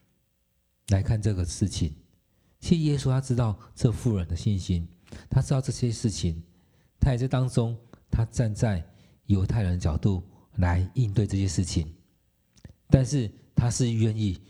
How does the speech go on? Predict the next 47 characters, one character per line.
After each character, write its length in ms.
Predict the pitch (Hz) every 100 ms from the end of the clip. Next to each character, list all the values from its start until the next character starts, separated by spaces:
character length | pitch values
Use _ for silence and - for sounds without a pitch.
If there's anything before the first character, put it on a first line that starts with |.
| -
去 180 | - - - -
帮 180 | 107
助 160 | 107 101
这 160 | - 95
个 120 | 95
妇 220 | - 95
女 180 | 78 73
的。 140 | 71 - _ _ _ _ _ _ _ _ - - - -
在 160 | 147
当 160 | 156 156
中， 100 | 160
我 60 |
们 80 | 123
看 100 | 143
到 80 | 139
这 140 | 139
妇 240 | 127 - 131
女 220 | 101 90 - -
的 100 | -
信 340 | 101 - - 127
仰、 140 | 90 85
信 160 | - 131
心、 340 | 107 117 123
信 180 | 120 120
心 180 | 107 110
很 140 | 80
大， 280 | 101 90 76 - - - -
相 260 | - 147
较 200 | 151 151
于 180 | 127 120 - - - _
之 160 | - 143
前 300 | - 104 107
耶 120 | 127
稣 140 | 127
在 160 | 127 127
某 220 | 107 92
一 20 |
个 60 | 104
地 200 | 123 113
方 320 | 113 110 120
在 120 | 123
传 260 | 113 - 98
宣 180 | 107 113
教 160 | 120
的 60 | 104
时 120 | -
候， 360 | 95 101 85